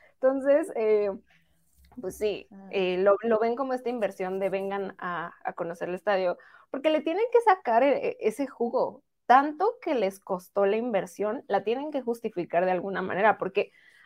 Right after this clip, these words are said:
Speaker 1: así los venden, así venden la propuesta de, "No, esto va a ser excelente para la ciudad, ¿no? Y va a traer inversiones,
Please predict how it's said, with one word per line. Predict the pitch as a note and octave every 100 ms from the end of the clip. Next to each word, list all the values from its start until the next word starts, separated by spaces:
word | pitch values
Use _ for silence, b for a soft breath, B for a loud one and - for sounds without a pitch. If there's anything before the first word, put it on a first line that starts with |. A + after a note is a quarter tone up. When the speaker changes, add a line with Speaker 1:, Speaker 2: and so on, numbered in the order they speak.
| b
Speaker 1:
así | - A3+ E4+
los | G#4 G#4
venden, | A#3+ B3+ A3 E3
así | D#3+ A#3
venden | C4+ D#4+ C#4+
la | A3+
propuesta | F3 F3 G#3 G#3 F3
de, |
"No, | F#3 G#3+ A3 A3+ A#3 B3
esto | A3+ A3+ A3
va |
a | G#3
ser | A#3
excelente | A3+ - F3+ F3 G3 B3 D4+
para | D4+ A#3 G#3
la | F#3
ciudad, | - F3+ F#3 A3+ A#3 G#3+ G3+
¿no? | F#3+ G3+
Y | A#3+
va | G#3
a | G3
traer | A3 A#3+
inversiones, | C#4+ C#4 G#3+ - G3+ F#3+ F#3+ -